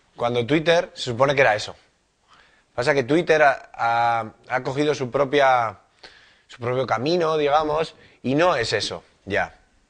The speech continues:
También es eso, pero sobre todo es,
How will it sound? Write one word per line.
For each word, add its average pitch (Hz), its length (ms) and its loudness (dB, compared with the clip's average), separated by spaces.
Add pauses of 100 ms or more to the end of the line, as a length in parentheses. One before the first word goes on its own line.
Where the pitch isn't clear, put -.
(380)
También 120 340 -2
es 123 120 -4
eso, 139 380 -2 (400)
pero 160 220 6
sobre 139 280 0
todo 170 300 2
es, 160 320 -2